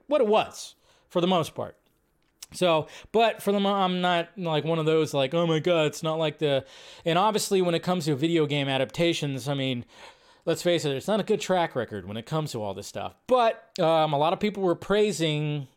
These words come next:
the first episode of this show, and I'm right there with it. I'm right there with it. To be honest, I think th-, I'm gonna stick with this show. I'm gonna, you know, if it's coming out every Sunday, I'll review it every Monday on Film Junkie Live.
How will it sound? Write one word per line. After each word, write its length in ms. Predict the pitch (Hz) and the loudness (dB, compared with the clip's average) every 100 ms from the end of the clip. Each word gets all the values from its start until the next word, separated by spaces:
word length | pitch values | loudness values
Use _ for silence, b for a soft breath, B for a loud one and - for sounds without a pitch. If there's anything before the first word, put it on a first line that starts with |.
| - | -12
the 80 | 139 | -2
first 280 | 175 170 | 0 0
episode 580 | 185 180 - 143 131 127 B B B B | 0 -2 -2 0 2 0 B B B B
of 200 | 156 160 | -2 0
this 160 | 156 151 | 0 0
show, 580 | - 240 202 156 151 B B B | 2 4 4 4 0 B B B
and 880 | 151 156 151 156 156 156 156 156 156 | -2 2 2 2 2 2 2 2 2
I'm 120 | 196 | 2
right 160 | 226 220 | 2 2
there 120 | 226 | 4
with 200 | 233 247 | 4 2
it. 200 | - - _ | -2 -8 _
I'm 160 | 180 190 | -2 2
right 160 | 254 | 2
there 140 | 262 247 | 2 4
with 180 | 269 269 | 4 2
it. 240 | 160 - _ _ | -2 -6 _ _
To 80 | - | -2
be 80 | 170 | 0
honest, 400 | 247 233 233 - | 2 2 0 0
I 140 | 160 | 0
think 340 | 214 214 180 - _ _ | 2 0 0 -8 _ _
th-, 120 | 180 - | -16 -8
I'm 220 | 160 170 | -4 -2
gonna 320 | 196 202 185 147 | 0 2 0 -2
stick 300 | - 220 220 | -2 -2 0
with 120 | 190 | 0
this 120 | 196 | 0
show. 560 | - 220 240 196 208 208 | 0 2 4 4 2 2
I'm 160 | 147 | 0
gonna, 280 | 156 151 151 | 2 2 2
you 120 | 156 | 2
know, 300 | 147 151 165 | 2 2 0
if 200 | - 160 | -2 -2
it's 200 | 165 147 | -2 -4
coming 220 | - 185 180 | -2 0 2
out 120 | 170 | 2
every 160 | 175 | 2
Sunday, 520 | 160 220 226 185 202 196 B - | 0 0 0 2 0 -2 B -6
I'll 60 | |
review 360 | 139 143 160 170 | -2 2 4 4
it 160 | 170 - | 2 0
every 200 | 160 160 | 0 2
Monday 380 | 156 170 151 151 | 0 2 2 2
on 200 | 139 135 | 0 -2
Film 180 | 160 | -4
Junkie 240 | 147 160 143 | -2 -4 0
Live. 380 | 185 233 214 | 2 2 2